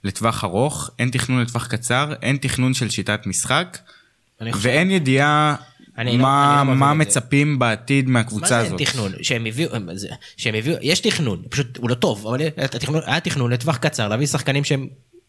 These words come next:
Speaker 2: זולים ומיידיים, ולנסות ל-, והם פוטנציאלים, המון פוטנציאל, והמון סימני, שחקנים סימני שאלה, פשוט כל הסימני שאלה קרסו, בוזגלו היה סימן שאלה קרס, ד-,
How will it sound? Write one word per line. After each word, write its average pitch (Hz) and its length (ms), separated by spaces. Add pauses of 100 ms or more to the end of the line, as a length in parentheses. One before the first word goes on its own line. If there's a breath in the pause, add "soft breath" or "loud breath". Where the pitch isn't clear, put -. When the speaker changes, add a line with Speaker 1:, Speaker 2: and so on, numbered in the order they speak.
(140)
Speaker 2:
זולים 135 380
ומיידיים, 113 680 (480 loud breath)
ולנסות 107 480
ל-, 151 40 (600)
והם 120 320
פוטנציאלים, 123 760
המון 127 200
פוטנציאל, 127 460
והמון 117 280
סימני, 127 320 (100)
שחקנים 131 280
סימני 120 340
שאלה, 98 320 (160 loud breath)
פשוט - 160
כל 156 120
הסימני 156 320
שאלה 156 180
קרסו, 151 480 (180 loud breath)
בוזגלו 123 400
היה 117 100
סימן 123 240
שאלה 120 200
קרס, 104 380
ד-, 113 80